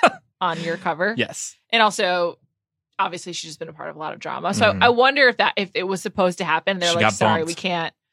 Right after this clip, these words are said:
Speaker 2: Wow, she's the Matt Damon of Cosmopolitan, but it's not a joke. It's just,
Speaker 1: <laughs>
Speaker 2: it's just real. <laughs> Sorry to Matt Damon.
Speaker 1: Yeah.
Speaker 2: Um, wow. So Victoria did win this photo shoot
Speaker 1: Mm-hmm.
Speaker 2: date, though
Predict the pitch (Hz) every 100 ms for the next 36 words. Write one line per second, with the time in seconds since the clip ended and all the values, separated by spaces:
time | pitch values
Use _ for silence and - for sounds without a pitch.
0 | _ - - 220 240 208 262 233 254 247
1 | - 208 208 180 165 175 170 175 180 175
2 | 160 165 - 175 170 170 170 185 190 247
3 | - 254 - - 226 - 247 - 190 214
4 | 180 214 320 381 294 294 - 254 220 220
5 | 226 226 240 226 214 180 202 330 392 381
6 | - 285 285 269 247 - _ - 262 -
7 | 233 269 254 160 170 285 - 359 359 359
8 | 262 262 247 220 220 208 190 190 - -
9 | _ 208 190 - 170 117 120 156 175 -
10 | - _ _ 190 214 214 196 196